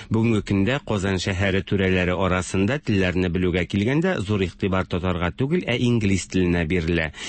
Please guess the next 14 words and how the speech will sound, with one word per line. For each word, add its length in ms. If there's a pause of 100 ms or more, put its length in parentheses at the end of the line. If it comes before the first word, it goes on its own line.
(140)
Чит 280
илләргә 320
күп 320
йөргәнгә 400
һәм 240
Татарстан 560
башкаласының 640
халыкара 500
чаралар 540
үткәрүенә 560
килгәндә 560
ансы 320
да 80
кирәктер. 560